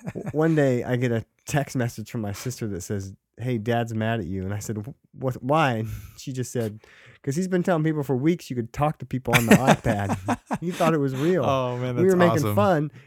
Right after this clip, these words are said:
Speaker 1: and he thought it was real. And that, that's how low tech my dad is.
Speaker 2: <laughs>
Speaker 1: So he could never, could never use an iPhone. Never
Speaker 2: Right.
Speaker 1: use an iPhone. But, you know, there's, there is tons of stuff to do in Stockton on, uh, on Father's Day, and there's the normal things to do. Um, which one year I think I'm gonna ask.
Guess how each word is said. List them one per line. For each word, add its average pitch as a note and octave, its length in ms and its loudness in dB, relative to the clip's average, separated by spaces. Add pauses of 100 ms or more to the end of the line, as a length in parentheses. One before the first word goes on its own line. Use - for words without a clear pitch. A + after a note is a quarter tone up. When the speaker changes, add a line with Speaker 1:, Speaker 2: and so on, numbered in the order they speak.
Speaker 1:
and B2 200 -2
he C#3+ 140 -2
thought C#3+ 220 2
it G2+ 60 0
was A#2+ 120 0
real. B2+ 260 2
And A2+ 100 2
that, C3 120 4
that's D#3 180 2
how D3+ 120 4
low C3+ 180 4
tech C#3+ 260 0
my A#2 140 -2
dad A2+ 280 2
is. F2+ 260 0 (440)
Speaker 2:
<laughs> - 340 -18
Speaker 1:
So B2 120 -2
he C3+ 140 4
could B2+ 140 0
never, A#2+ 480 2 (520)
could A2 140 -4
never G#2+ 260 0
use F#2+ 220 -2
an F#2 100 -6
iPhone. E2 440 -10 (120)
Never A2 240 -2
Speaker 2:
Right. G#2 80 0
Speaker 1:
use G2 80 -4
an G2+ 80 -6
iPhone. G2 240 -4
But, C3+ 140 -2
you E3+ 60 0
know, F3+ 80 4
there's, E3+ 260 2 (380)
there A3 140 2
is C#3+ 120 2
tons D3+ 340 -2
of C#3 60 -6
stuff B2+ 240 -2
to - 80 -12
do A2+ 400 0
in A2+ 140 -2
Stockton G#2+ 540 -4
on, G2+ 320 -6
uh, F#2+ 160 -6
on G#2 120 -8
Father's G2+ 380 -4
Day, G2+ 120 -4
and G#2 100 -2
there's A#2+ 140 0
the A#2 100 -2
normal D3 600 2
things G#2 400 -4
to - 100 -8
do. F2+ 340 -6 (460)
Um, G2 480 -4 (120)
which D3 180 -6
one B3 240 0
year A3 160 0
I E3+ 100 -4
think G#3 180 -6
I'm F3+ 100 -4
gonna D3 200 -4
ask. A#2+ 420 -8